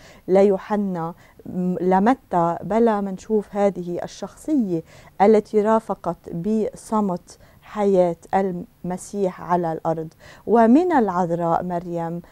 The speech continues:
ولد المسيح وصلب ال-، المسيح، وأيضًا بعرس قانا الجليل كانت العذراء حاضرة، ولولا العذراء لما حصلت أعجوبة تحويل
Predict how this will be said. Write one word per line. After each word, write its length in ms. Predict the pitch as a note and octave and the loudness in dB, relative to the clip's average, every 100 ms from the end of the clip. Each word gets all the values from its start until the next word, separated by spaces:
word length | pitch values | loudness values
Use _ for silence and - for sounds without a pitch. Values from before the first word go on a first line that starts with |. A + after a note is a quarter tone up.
| - F3 | -12 -6
ولد 680 | F#3+ D4 C4 F#3+ E3 D#3 D#3 | 0 2 2 0 0 -2 -4
المسيح 760 | F3+ F3 E3 - E3 D#3+ D#3+ - - - | -6 -6 -8 -12 -6 -6 -6 -14 -20 -10
وصلب 880 | F3+ G3 F#3+ - D4+ C4+ G#3 D#3 D#3+ - _ _ _ | 0 0 0 0 2 4 2 2 -2 -8 _ _ _
ال-، 280 | G3 G#3 F3 - _ | -4 -4 -6 -12 _
المسيح، 580 | F#3+ F#3+ E3+ - F3+ D#3+ - - - | -6 -6 -6 -8 -8 -8 -10 -20 -6
وأيضًا 420 | G#3 G#3 A#3+ A3 G#3 | 2 4 6 4 2
بعرس 500 | F#3+ F#3+ G#3 G#3+ - | 2 0 0 -4 -8
قانا 520 | - A3 G#3 F3 E3+ | -6 -4 -4 -4 -4
الجليل 520 | F3 F3+ F3 F3 F3+ - - _ | -4 -6 -6 -4 -6 -10 -20 _
كانت 360 | A#3 A3+ A3 G3 | 2 4 4 0
العذراء 560 | F3+ F3+ F3+ F3+ F3+ - | 0 0 0 -2 -2 -4
حاضرة، 680 | - A3+ G#3+ F3 E3 D#3+ - - - | -4 0 0 -2 -6 -6 -12 -20 -2
ولولا 680 | G3+ A3+ D#4+ E4 A#3+ F#3 - | 4 6 6 4 2 2 0
العذراء 600 | E3 E3+ F3 F3 E3+ D#3+ - - - | -4 -6 -6 -2 -2 -2 -6 -18 -2
لما 320 | G#3+ A3 G#3 | 2 2 0
حصلت 880 | - A#3+ - D#3+ E3 E3 - - - - E3+ | -2 -4 -2 -4 -2 -4 -6 -8 -8 -6 -2
أعجوبة 760 | E3+ G3 G3 F#3+ F#3 E3 D#3+ - - - - _ - | 0 0 -2 -4 -2 -2 -2 -6 -20 -20 -20 _ -4
تحويل 560 | G#3+ A3+ G#3+ A3 F#3+ | -2 0 2 4 2